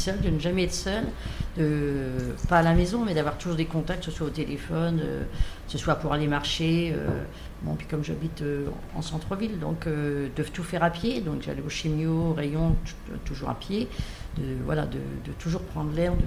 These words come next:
de faire de l'activité, de ne pas, de ne pas se recroqueviller sur soi-même en se disant, « Bon, je vais pas bien, c'est mieux demain, je vais, je vais rester là. » Ouais. Non, toujours, euh, se bouger, mais moi, je sais pas ce que c'est que de rester calme, donc,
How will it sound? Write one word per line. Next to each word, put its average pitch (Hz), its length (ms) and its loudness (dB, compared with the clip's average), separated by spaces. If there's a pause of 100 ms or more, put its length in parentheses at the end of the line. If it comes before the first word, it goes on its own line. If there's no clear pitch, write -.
(160)
de - 60 12 (100)
faire 175 100 -2
de 160 60 0
l'activité, 165 720 -2
de 147 220 0
ne - 100 0
pas, 165 220 2 (520)
de 175 40 2
ne 165 60 2
pas 208 180 -2
se 208 180 -2 (200)
recroqueviller 196 520 0
sur - 220 -2
soi-même 208 560 6
en 180 100 0
se 160 60 0
disant, « 175 320 2 (220)
Bon, 180 80 -2
je 165 100 -8
vais 160 80 -2
pas 170 160 -4
bien, 175 380 0
c'est 165 180 -4 (320)
mieux 160 160 2
demain, - 260 2
je 160 140 -4
vais, 147 140 -2 (240)
je 160 120 -8
vais - 80 -8
rester 143 300 -2
là. » 151 80 0 (140)
Ouais. 147 80 -2 (420)
Non, 180 120 0
toujours, 175 360 -4
euh, 170 80 0
se - 160 -4
bouger, 160 500 -4
mais 135 220 -2 (380)
moi, 165 80 0
je 165 80 2
sais 165 140 -2
pas 170 120 -4
ce 165 80 -6
que - 80 -6
c'est 165 160 -6
que 170 160 -8
de - 60 -10
rester 147 240 -6
calme, 202 240 -4
donc, 156 400 -4